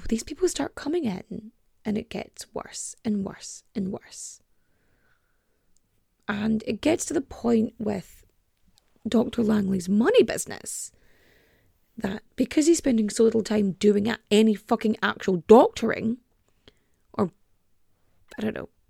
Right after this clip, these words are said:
there's a word for that, medicalness. And because he's not doing that, like, they literally hold a commission to, like, deal with this because he's not doing his fucking job.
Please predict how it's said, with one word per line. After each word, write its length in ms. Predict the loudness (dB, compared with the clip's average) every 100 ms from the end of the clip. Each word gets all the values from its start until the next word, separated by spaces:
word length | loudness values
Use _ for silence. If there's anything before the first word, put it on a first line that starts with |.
| _ _ _ _ _ -16 0
there's 200 | 6 10 8
a 60 | 8
word 220 | 6 6
for 160 | 4
that, 320 | 2 2 -2 -6 _ _ _ _ _ _ _ _ _ -2
medicalness. 1000 | 2 4 4 2 -2 -4 -4 -8 -12 -18 _ -20 -20 -20 -20 -20 _ -8
And 500 | -6 -4 -4 -4 -4
because 240 | -2 2
he's 120 | 2
not 180 | 2 0
doing 220 | 2 2
that, 260 | 2 0 -4
like, 180 | -10 -10 -18 -20 _ -20 _ _ _ _
they 220 | 4 6 6
literally 500 | 4 2 2 6 6
hold 280 | 4 2
a 60 | 2
commission 680 | 2 2 2 0 0 -2 -4 _ _ _ _ _ -4
to, 80 | 2
like, 220 | 2 2
deal 180 | 4 4
with 180 | 4 -4
this 400 | -8 -10 -16 -20 _ _ _ _ _ _ _
because 260 | 0 4 6
he's 100 | 6
not 140 | 4
doing 200 | 4 2
his 140 | 2 -2
fucking 320 | -2 2 4
job. 400 | 4 2 -4